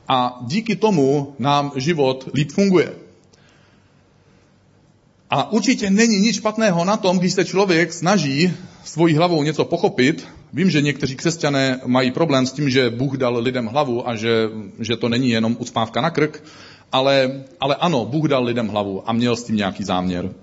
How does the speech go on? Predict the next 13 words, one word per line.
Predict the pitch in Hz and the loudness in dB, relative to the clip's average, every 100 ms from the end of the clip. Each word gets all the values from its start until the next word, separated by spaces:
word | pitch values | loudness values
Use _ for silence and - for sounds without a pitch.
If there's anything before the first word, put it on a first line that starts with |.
| - - - - - - - - - - - - - - - - - - - - | -20 -20 -20 -20 -20 -20 -20 -20 -20 -20 -20 -20 -20 -20 -20 -20 -20 -20 -18 0
Možná, | 208 226 208 190 185 180 | 2 2 2 2 2 0
že | 147 | -2
za | 175 202 | -2 0
celý | 214 196 | 0 -2
svůj | 202 202 | -2 0
život | 175 196 175 - | 2 2 0 0
ale | 165 | -2
nebudeš | 151 170 202 185 190 180 | 0 2 2 4 2 2
mít | 175 160 | -2 -2
dost | 165 165 | -4 -2
času | 170 - 170 | -6 -4 -4
na | 127 | -2
to, | 120 107 110 | 0 -2 -4